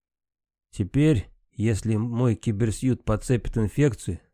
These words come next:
мне будет несложно отформатировать систему и возродить моего зуда за полчаса. При одном условии, что, заразившись, зуд первым делом не убьет меня. Кто станет писать вирус для операционки киберсьюта? Тот, кто этого хочет.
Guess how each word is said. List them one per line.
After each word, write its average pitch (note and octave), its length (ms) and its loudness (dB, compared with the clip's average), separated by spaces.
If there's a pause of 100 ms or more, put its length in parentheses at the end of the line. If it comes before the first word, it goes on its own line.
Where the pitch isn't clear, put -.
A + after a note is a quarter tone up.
мне C#3+ 200 0
будет B2+ 340 0
несложно C3+ 560 0
отформатировать A2+ 800 0
систему B2 480 0
и G#2 40 2
возродить A2 520 0
моего G#2+ 300 2
зуда G#2+ 340 0 (240)
за A2+ 140 -2
полчаса. G#2 680 -2 (1200)
При G#2+ 140 0
одном C#3+ 300 2
условии, D3 460 4
что, A2+ 280 0
заразившись, A#2+ 680 2
зуд C3+ 380 0
первым B2+ 360 2
делом A#2+ 380 2
не B2 80 2
убьет B2 420 2
меня. G#2+ 360 0 (640)
Кто E3+ 220 0
станет D3 360 0
писать A#2+ 420 0
вирус B2 280 2
для A2+ 140 2
операционки A2+ 640 0
киберсьюта? A#2 760 -2 (540)
Тот, B2+ 240 0
кто A#2 460 0
этого A2+ 380 0
хочет. - 520 -4